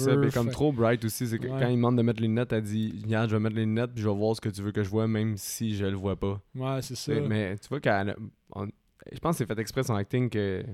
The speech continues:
Speaker 1: ça soit un peu obvious qu'elle soit pas normale au final, là.
Speaker 2: Ouais, c'est ça.
Speaker 1: Mais justement, elle est trop weird. Mais justement, <laughs> ça, je m'en souvenais pas, puis ça m'a surpris parce que là, il s'en va chez eux, à son
Speaker 2: Ouais.
Speaker 1: appartement,
Speaker 2: Ouais, il l'amène,
Speaker 1: pour,
Speaker 2: euh,
Speaker 1: euh, pour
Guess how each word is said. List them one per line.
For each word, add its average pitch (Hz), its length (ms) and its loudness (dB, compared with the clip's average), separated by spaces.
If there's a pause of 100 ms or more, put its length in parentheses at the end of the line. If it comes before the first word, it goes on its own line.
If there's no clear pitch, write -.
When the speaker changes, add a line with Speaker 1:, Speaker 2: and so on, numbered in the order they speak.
Speaker 1:
ça 98 280 -2
soit 107 240 -2
un 101 100 0
peu 110 120 -2
obvious 104 260 0
qu'elle 98 160 -8
soit 101 280 -4 (400)
pas 104 120 0
normale 101 440 0
au 131 60 -2
final, 135 280 -2
là. 135 200 2
Speaker 2:
Ouais, 127 40 -2
c'est 120 160 -6
ça. - 160 -6 (400)
Speaker 1:
Mais 95 420 0
justement, 104 400 -2
elle 95 120 0
est 95 40 -4
trop 107 260 0
weird. 104 280 2 (1900)
Mais 113 200 -12
justement, 98 340 2 (480)
<laughs> - 480 -4
ça, 190 140 2
je 143 100 4
m'en 117 100 4
souvenais 107 220 0
pas, 120 140 -2
puis 113 80 -4
ça 110 80 -2
m'a 107 100 0
surpris 113 240 -6
parce 110 160 -2
que 110 60 -2
là, 113 80 4
il 120 60 2
s'en 107 140 0
va 110 100 2
chez 107 240 2
eux, 143 260 0
à - 80 -4
son 113 100 0
Speaker 2:
Ouais. 98 60 0
Speaker 1:
appartement, 104 480 0
Speaker 2:
Ouais, 120 100 -4
il 117 60 -6
l'amène, 110 240 -6
Speaker 1:
pour, 98 160 -2
Speaker 2:
euh, 95 40 2 (140)
Speaker 1:
euh, 98 100 -4
pour - 120 -14